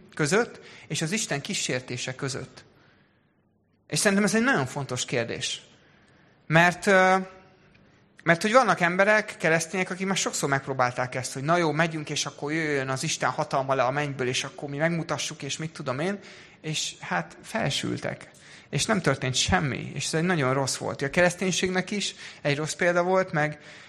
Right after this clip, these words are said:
meg, ö, meg a nem hívő emberek számára is egy ilyen lejáratás volt. És én arra jutottam a Biblia alapján, hogy, hogy Isten kísértése az,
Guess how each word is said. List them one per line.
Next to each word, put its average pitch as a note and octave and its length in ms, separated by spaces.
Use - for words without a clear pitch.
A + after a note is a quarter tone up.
meg, D3 260
ö, C#3+ 300
meg C#3+ 100
a D#3+ 40
nem D3 160
hívő B2+ 200
emberek A#2+ 300
számára A#2+ 380
is B2 160
egy C3 100
ilyen A#2+ 140
lejáratás A#2+ 640
volt. D3+ 300
És D#3 120
én F3+ 100
arra B3+ 200
jutottam D#3+ 340
a C#3+ 40
Biblia D3 360
alapján, E3 420
hogy, D3+ 320
hogy C#3+ 160
Isten F#3+ 280
kísértése C3+ 720
az, C#3 440